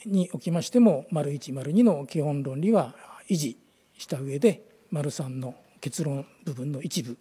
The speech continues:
を変更したということは、これまでもたびたび説明させていただいている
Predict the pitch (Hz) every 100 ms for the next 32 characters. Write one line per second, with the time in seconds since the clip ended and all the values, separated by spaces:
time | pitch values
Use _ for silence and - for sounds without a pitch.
0 | _ - 220 123 110 123 - - - _
1 | - 160 123 135 247 214 - 127 113 131
2 | 202 190 - - 135 170 208 196 - 131
3 | - 123 113 - - 151 143 127 104 101
4 | - -